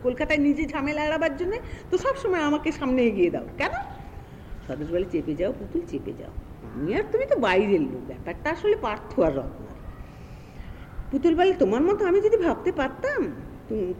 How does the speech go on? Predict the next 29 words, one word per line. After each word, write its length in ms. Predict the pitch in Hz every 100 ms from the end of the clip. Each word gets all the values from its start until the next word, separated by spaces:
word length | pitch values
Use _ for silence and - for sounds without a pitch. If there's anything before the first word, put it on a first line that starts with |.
| -
তোমরা 220 | 202 233
যে 120 | 330
জাতে 320 | 247 196 -
পুরুষ, 440 | 381 285 359 359 - - -
পুরুষ 300 | 165 233 269
জাতের 280 | 349 359 370
অনেক 280 | 220 302 -
সুবিধে, 400 | - 370 - 120 127
নামেই 520 | 151 156 175 254 427
আমরা 200 | 415 403
প্রগ্রেসিভ, 540 | - 196 165 - 127 110 - - -
এখনো 300 | 123 - 269
ভেতরে 420 | 262 247 269 311 320
ভেতরে 460 | 392 349 277 320
বাড়ির 340 | 269 196 240 247
বউ 280 | 233 269
বলতে 280 | 277 302 294
তোমাদের 280 | 294 294 277
সেই 400 | 269 339 480 494
পুরনো 380 | 480 320 302 277
ধারণাগুলো 520 | 240 208 202 185 175
কাজ 260 | 165 147 -
করে 140 | 147 131
চলেছে।" 320 | 113 113 - - - - - - -
স্বদেশ 260 | 127 175
বলে, 200 | 180 180
"না, 180 | 170 151 147 - - -
তুমি 220 | 208 190
অসম্ভব 400 | 170 175 247 233